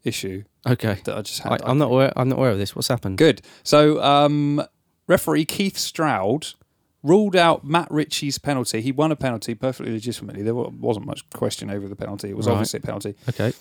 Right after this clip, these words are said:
Speaker 1: But he ruled out the penalty, which Matt Ritchie slotted perfectly into the bottom right corner,
Speaker 2: Mm.
Speaker 1: um, due to encroachment.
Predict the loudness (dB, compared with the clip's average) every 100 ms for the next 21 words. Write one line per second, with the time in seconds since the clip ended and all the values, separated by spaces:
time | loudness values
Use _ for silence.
0 | _ _ -2 -2 2 4 4 4 2 2
1 | -2 -2 -2 -2 0 0 0 -4 -6 -4
2 | -2 -2 -6 -2 -2 -2 -4 _ -20 _
3 | _ -8 -4 0 0 2 -2 -2 -14 _
4 | _ _ _ 0 0 0 -4 -2 -4 -4
5 | -4 -2 -2 0 -4 -4 -6 -6 -8 -4
6 | 0 2 0 -4 -10 -6 0 0 2 0
7 | 0 0 2 2 0 4 4 4 0 -8
8 | -8 -10 -12